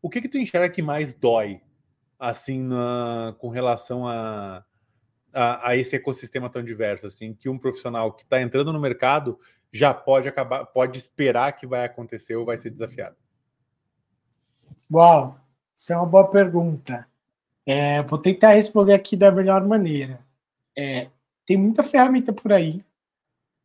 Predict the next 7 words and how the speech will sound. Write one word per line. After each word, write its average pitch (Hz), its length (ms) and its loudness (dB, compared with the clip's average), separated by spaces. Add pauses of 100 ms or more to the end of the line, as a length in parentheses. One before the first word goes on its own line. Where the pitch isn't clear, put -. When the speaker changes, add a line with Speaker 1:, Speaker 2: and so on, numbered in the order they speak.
(140)
Speaker 2:
né? 139 340 -10
Muita 170 240 -6
ferramenta 180 560 -6
que - 140 -10
oferece 156 540 -6
diversas 151 560 -12
coisas. 151 540 -8